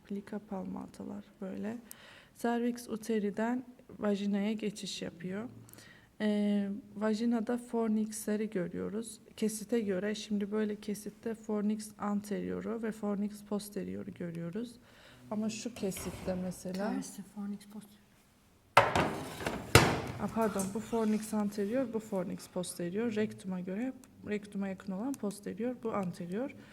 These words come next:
Speaker 1: Ama şu kesitte önden kestiğimiz için bu şekilde fornix lateralisleri görüyoruz.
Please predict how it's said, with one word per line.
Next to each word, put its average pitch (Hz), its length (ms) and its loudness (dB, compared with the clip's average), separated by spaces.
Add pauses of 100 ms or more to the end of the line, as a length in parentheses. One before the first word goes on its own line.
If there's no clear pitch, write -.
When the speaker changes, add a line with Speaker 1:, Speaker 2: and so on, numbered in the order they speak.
(280)
Speaker 1:
Ama 226 160 4
şu 247 200 -2
kesitte 214 580 0
önden 208 500 2
kestiğimiz 185 580 -2
için 180 320 -6
bu 185 60 -4
şekilde 185 580 -6 (360)
fornix 226 440 0
lateralisleri 185 880 -4
görüyoruz. 180 580 -6